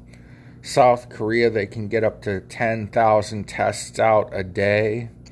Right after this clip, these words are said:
Where in the United States, people are scrambling to find tests.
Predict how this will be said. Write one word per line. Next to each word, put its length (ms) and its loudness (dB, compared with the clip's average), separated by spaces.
Where 260 -4
in 240 -4
the 60 -4
United 340 -2
States, 360 -2
people 340 -2
are 80 0
scrambling 840 0
to 80 -8
find 520 -2
tests. 840 0